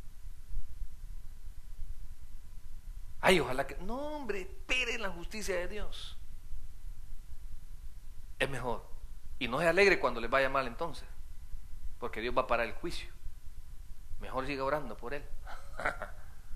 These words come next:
Nunca lo descontrolaron sus temores e incertidumbres. Esto, esto quiero que entienda.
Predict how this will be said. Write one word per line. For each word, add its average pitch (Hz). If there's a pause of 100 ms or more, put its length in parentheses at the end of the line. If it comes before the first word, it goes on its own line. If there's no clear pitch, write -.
(800)
Nunca 226
lo 165
descontrolaron 139
sus 143
temores 143
e 143
incertidumbres. 113 (100)
Esto, 156 (600)
esto 151
quiero 139
que 131
entienda. 113